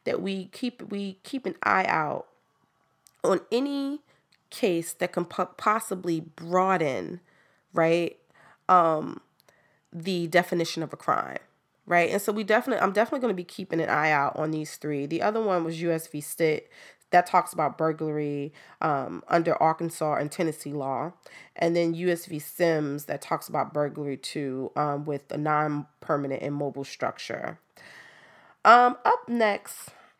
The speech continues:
we're gonna talk about, I wanna just, um, up to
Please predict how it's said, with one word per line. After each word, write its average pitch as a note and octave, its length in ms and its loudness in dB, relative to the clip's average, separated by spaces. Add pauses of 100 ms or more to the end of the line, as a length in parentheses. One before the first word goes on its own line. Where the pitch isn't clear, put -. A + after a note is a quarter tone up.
(1120)
we're G#3 120 -2
gonna B3+ 160 4
talk G3 400 0
about, D#3+ 580 2
I F#3 60 -6 (120)
wanna G#3 240 4
just, F#3 340 -6 (260)
um, D#3+ 280 2
up - 240 0 (1080)
to E3+ 600 -4